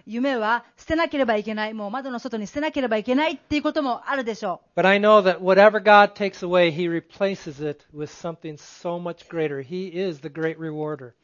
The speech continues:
Speaker 1: というのは、神様は大きな報いを私たちにくださる神様ですから、もし神様がある事柄を私たちの人生から取り去ったら、それに、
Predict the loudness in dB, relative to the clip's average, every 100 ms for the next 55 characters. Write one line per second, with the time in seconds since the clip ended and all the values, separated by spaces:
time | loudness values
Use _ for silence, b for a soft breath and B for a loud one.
0 | _ -8 -4 -2 0 0 -2 -2 0 2
1 | 2 6 6 6 4 -2 0 -2 -6 -8
2 | -4 -2 -2 -2 -4 -6 -10 -10 -8 -6
3 | -6 -6 -8 -8 -10 -12 -10 -6 -6 -8
4 | B -6 -6 -4 -6 -4 -6 -2 0 0
5 | B B -4 -4 -10 -8 -6 -2 -2 -2
6 | -4 -6 -6 -6 -6 -4 -2 -2 -4 -4
7 | -4 -4 -4 -4 -4 0 0 -2 B B
8 | -4 -4 -4 -8